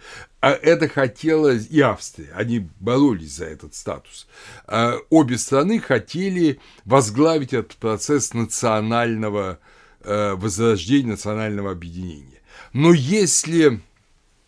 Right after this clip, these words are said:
император Австрии и король Пруссии думали о какой-то форме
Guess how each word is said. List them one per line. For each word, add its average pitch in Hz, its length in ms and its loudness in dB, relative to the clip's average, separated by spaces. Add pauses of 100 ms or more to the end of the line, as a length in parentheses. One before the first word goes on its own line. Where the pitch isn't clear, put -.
(1200)
император 139 1000 4 (160)
Австрии 135 640 -2
и 110 80 -10
король 120 420 0
Пруссии 143 560 -4 (480)
думали 147 640 4 (100)
о 143 500 8 (300)
какой-то 143 640 6
форме 135 1000 2